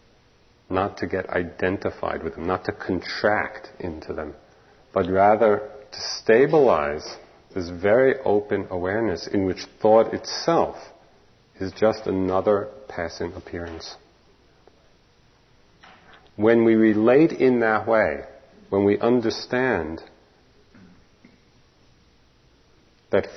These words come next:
freedom does not come through thinking about things,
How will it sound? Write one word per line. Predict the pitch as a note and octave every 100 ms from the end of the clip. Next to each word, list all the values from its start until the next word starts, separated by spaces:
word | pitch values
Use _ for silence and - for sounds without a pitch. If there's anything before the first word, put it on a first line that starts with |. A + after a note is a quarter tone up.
| -
freedom | A#2 B2+ C3 C3+
does | A#2+ G2+ F2
not | G2 G#2 A2+ A2+
come | - - B2+ B2 E2 D#2 F2 _ _ _ _ -
through | G2+ G#2 G#2 - -
thinking | D3 D#3+ - E2+ E2+
about | F#2 E2 D2+ D2+ -
things, | D#2 D2 D#2 -